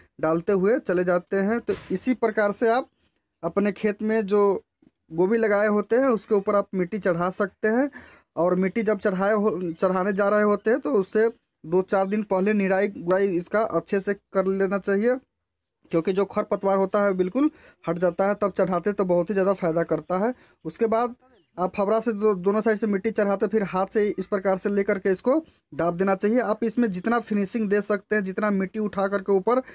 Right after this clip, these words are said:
जितना अच्छा से आप दाब देंगे, जितना अच्छा से इसको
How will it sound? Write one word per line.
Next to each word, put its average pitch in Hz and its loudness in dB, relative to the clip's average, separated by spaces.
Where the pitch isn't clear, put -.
जितना 190 0
अच्छा 208 0
से 214 0
आप 196 2
दाब 185 0
देंगे, 208 2
जितना 190 -2
अच्छा 190 0
से 226 2
इसको 240 0